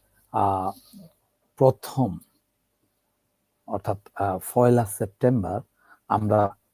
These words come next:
একটা খোলা চিঠি, আহ, দিয়েছিলাম মিডিয়াগুলোতে। আহ, খোলা চিঠিটি ছিল ঢাকা বিশ্ববিদ্যালয় ভিসি মহোদয় বরাবরে যে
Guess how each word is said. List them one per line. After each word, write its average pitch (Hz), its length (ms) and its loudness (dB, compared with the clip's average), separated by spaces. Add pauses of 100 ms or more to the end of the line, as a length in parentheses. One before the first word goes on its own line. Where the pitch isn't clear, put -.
(120)
একটা 104 180 -4
খোলা 127 420 6
চিঠি, 110 580 -4 (640)
আহ, 95 280 -2
দিয়েছিলাম 98 800 -2 (260)
মিডিয়াগুলোতে। 98 760 0 (560)
আহ, 101 420 -4 (420)
খোলা 117 220 -2
চিঠিটি 101 540 -6 (260)
ছিল 104 400 0 (640)
ঢাকা 110 220 -2
বিশ্ববিদ্যালয় 107 800 -2 (220)
ভিসি 123 380 2
মহোদয় 110 540 -2
বরাবরে 107 560 2 (640)
যে 135 380 4